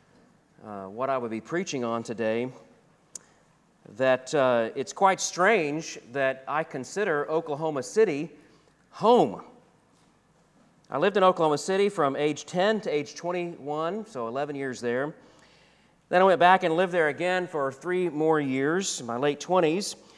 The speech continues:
So of my forty-seven years, I've only lived there fourteen years. And I thought to myself, "It's kind of odd that I think of Oklahoma City as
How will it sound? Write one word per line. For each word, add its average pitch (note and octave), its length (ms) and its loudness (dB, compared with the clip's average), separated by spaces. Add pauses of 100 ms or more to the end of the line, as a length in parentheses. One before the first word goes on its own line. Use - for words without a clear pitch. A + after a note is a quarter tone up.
(400)
So C#3 180 -2
of F3+ 160 8
my D#3+ 220 4
forty-seven F#3+ 720 0
years, F#3 240 -2
I've D#3 140 -2
only G3 180 0
lived G#3 360 4
there C3 260 2
fourteen F#3+ 760 0
years. G#3 600 0 (1120)
And - 80 -4
I D3 60 2
thought A3 180 6
to A3+ 80 4
myself, D#3+ 260 4
"It's E3 120 -8
kind G#3 160 2
of E3 80 2
odd G#3+ 260 6
that D#3+ 80 2
I D3 100 2
think D#3+ 280 -6
of D3 80 -2
Oklahoma C#3+ 400 -4
City D3+ 440 -4
as B2 440 -4